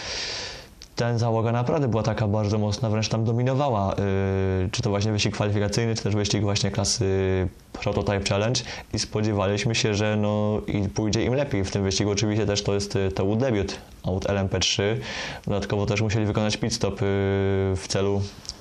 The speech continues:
y, naprawy, znaczy wymiany elementów układu hamulcowego, który był obowiązkowy dla całej klasy L M P trzy. Przez to, no, też oczywiście klasa, y, L M P trzy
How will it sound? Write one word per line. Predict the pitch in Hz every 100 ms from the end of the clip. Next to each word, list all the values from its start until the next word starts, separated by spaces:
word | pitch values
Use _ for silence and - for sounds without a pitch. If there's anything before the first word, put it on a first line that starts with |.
| - 98
y, | 95 95
naprawy, | 95 98 101 95 98
znaczy | 98 107
wymiany | 107 110 101 90 - - - -
elementów | 107 104 104 101
układu | 104 101
hamulcowego, | 107 107 101 101 95 92 110 131 -
który | - 104
był | 101
obowiązkowy | 101 107 107 - 101
dla | 95
całej | 92 95
klasy | 95 95
L | 95
M | 92
P | 95
trzy. | 92 - 107 123 - - -
Przez | - 101
to, | -
no, | 107
też | 107 107 -
oczywiście | 101 98 104 101 - 101
klasa, | - 98 - 101 104 - - - - -
y, | 101 101 101 101 101 -
L | 101
M | 98
P | 101
trzy | 98 - 101 101